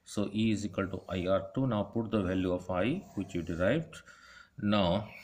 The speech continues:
so E is equal to this. Now this E cancels with this. Cross multiply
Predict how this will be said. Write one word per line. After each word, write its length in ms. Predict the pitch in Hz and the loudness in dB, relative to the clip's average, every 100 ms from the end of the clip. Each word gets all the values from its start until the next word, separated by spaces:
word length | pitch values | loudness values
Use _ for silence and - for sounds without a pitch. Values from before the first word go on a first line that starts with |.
| - - _ | -20 -20 _
so 240 | - 101 95 | -8 -2 0
E 180 | 101 110 | 4 4
is 160 | 92 | 4
equal 240 | 101 92 90 | 0 0 0
to 100 | 85 | -2
this. 340 | 82 143 - | -2 -2 -2
Now 160 | 95 90 | -2 -2
this 320 | 85 95 95 | -2 -4 -2
E 120 | 87 | -4
cancels 580 | - 98 95 - 95 - | -2 -2 -2 -2 -2 -2
with 200 | 92 - | -4 -2
this. 280 | 127 160 - | -2 -2 -6
Cross 500 | - - 101 101 104 | -14 -4 -2 -2 -2
multiply 600 | 98 92 92 - 110 | -2 -2 -6 -2 -2